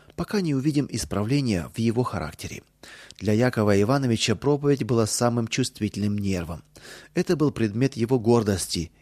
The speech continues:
и он считал себя исключительным сильным проповедником. Видно, он не ожидал такого решения и не смог вынести его.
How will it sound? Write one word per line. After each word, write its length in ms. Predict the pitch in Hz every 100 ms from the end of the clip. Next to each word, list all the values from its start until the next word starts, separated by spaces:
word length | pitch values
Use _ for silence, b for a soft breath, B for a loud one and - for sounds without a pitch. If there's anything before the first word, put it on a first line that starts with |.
| -
и 60 |
он 120 | 123 120
считал 360 | - 104 123
себя 260 | 120 104 107
исключительным 960 | - 127 - 87 - 139 127 120 117
сильным 380 | 101 - 90 95
проповедником. 800 | - 85 90 85 87 82 85 78 - B B B B B -
Видно, 300 | 196 185 185
он 240 | 160 156
не 100 | 160
ожидал 400 | 165 170 143 110
такого 360 | 101 - 101 98
решения 640 | 101 - 101 90 85 - -
и 60 |
не 120 | 143
смог 360 | 123 131 135 -
вынести 420 | 87 85 82 -
его. 320 | 80 80 80